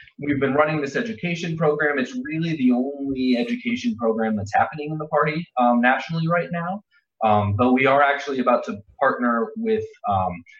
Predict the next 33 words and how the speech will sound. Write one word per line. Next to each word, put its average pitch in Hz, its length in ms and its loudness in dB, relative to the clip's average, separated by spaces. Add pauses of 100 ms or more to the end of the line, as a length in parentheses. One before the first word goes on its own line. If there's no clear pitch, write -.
(280)
the 98 100 0
Outreach 131 440 0
Committee, 120 480 2
the 101 80 0
Women's 113 400 0
Caucus, 110 600 2
the 101 120 -14
Black 110 240 4 (120)
Caucus, 107 380 0
I 95 80 0
think 107 200 -6
of 110 60 -2
other 104 320 0
few, - 240 -2 (100)
a 101 60 -20
few 240 240 2
other, 135 300 4
and 117 100 0
we're 107 100 -2
gonna 113 140 -2
do 107 120 0
a 104 40 0 (120)
three-part, 123 520 2 (380)
uh, 92 320 2 (180)
boycott, 113 400 0
divestment, 95 500 -4 (100)
and 101 120 -8
sanctions 104 720 -2
series 90 540 -10
starting 101 340 -2
on 95 140 -4
March 95 320 -4
sixteenth 107 560 -6